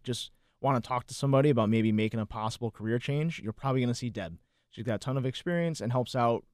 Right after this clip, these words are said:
primarily alumni with whether it's brushing up on your resume, um,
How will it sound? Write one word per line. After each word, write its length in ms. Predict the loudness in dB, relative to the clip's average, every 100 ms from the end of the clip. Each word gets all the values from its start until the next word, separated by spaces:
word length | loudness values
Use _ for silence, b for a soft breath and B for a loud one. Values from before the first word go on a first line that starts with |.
| _
primarily 540 | -4 0 4 4 4
alumni 580 | 4 4 4 2 0 -2 -6 _ _ 2
with 300 | 4 4 0
whether 320 | 0 2 2
it's 160 | 0 -6 _ _
brushing 260 | 0 2 0
up 120 | 0
on 120 | 2
your 100 | 4
resume, 520 | 4 4 2 2 -2
um, 500 | -2 -2 0 -2 -4